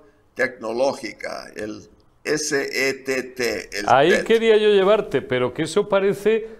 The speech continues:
Speaker 2: una mera herramienta para tomar el control de, de un porcentaje, ¿cuánto? De un diez por ciento había, habíamos llegado a barajar, de Telefónica.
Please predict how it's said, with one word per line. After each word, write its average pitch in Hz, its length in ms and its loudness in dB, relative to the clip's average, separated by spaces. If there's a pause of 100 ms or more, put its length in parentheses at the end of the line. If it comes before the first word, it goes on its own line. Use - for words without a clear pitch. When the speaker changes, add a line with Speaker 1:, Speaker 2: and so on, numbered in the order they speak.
Speaker 2:
una 151 220 2
mera 165 240 2
herramienta 165 760 0
para 120 260 0
tomar 117 280 0
el 156 120 -4
control 156 540 -2
de, 123 560 0 (240)
de 120 100 -2
un 120 100 -6
porcentaje, 135 680 -4
¿cuánto? 143 300 -6
De 110 120 -6
un 131 80 -10
diez 143 180 -2
por 104 180 -6
ciento 180 420 -6
había, 110 260 -4
habíamos 110 540 -6
llegado 113 200 -2
a 107 40 0
barajar, 110 440 -4 (320)
de 117 100 -2
Telefónica. 113 840 -4